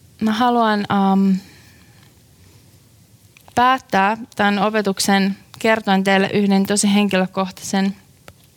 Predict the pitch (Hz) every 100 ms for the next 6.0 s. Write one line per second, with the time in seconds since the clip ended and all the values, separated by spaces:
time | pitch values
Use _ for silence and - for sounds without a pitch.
0 | _ _ _ _ - - - 226 - 202
1 | 202 208 202 202 202 202 208 214 220 -
2 | 247 - _ _ _ _ - _ _ _
3 | _ - _ _ _ - - - - _
4 | _ _ _ _ _ _ _ _ _ _
5 | _ _ _ - 220 202 202 196 202